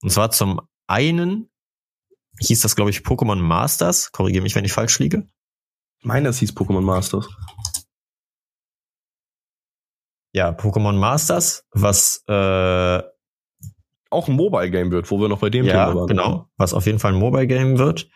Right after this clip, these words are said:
Speaker 1: Ich guck gerade, ob ich irgendwo einen Artikel dazu finde, damit ich hier jetzt keine Halbwahrheiten erzähle.
Speaker 2: Es wird auf jeden Fall ein Rollenspiel.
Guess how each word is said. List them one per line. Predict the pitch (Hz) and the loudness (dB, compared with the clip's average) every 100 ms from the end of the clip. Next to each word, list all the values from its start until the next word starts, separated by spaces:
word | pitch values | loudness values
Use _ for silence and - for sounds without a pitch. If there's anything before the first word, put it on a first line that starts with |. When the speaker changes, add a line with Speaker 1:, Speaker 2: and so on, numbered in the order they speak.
| _ - - | _ -14 -8
Speaker 1:
Ich | - | -8
guck | - - | -2 -2
gerade, | - 104 101 | 2 2 2
ob | 92 | 0
ich | 92 | 0
irgendwo | 98 101 95 92 92 92 107 - _ - - _ _ _ _ _ - - | 0 0 0 0 2 0 -2 -8 _ -20 -20 _ _ _ _ _ -16 -4
einen | 90 87 90 - | 0 2 0 -2
Artikel | 98 - 120 107 92 87 90 - - | -2 0 0 2 2 0 -2 -10 -8
dazu | - 90 - | 0 0 0
finde, | - 90 95 139 - - | 0 2 2 0 -2 -2
damit | 90 87 | 0 2
ich | |
hier | 95 | 2
jetzt | 90 - | 0 0
keine | 98 87 | 0 0
Halbwahrheiten | 95 110 90 82 85 | 0 0 0 0 0
erzähle. | 90 - 101 117 160 - - - _ _ _ _ _ _ _ _ | -2 0 2 0 -2 -8 -20 -20 _ _ _ _ _ _ _ _
Speaker 2:
Es | - | -4
wird | 117 | -2
auf | 110 | 0
jeden | 127 | 0
Fall | 143 131 | 0 0
ein | |
Rollenspiel. | 107 95 98 101 - - 127 - | 0 0 0 -2 -4 -2 0 0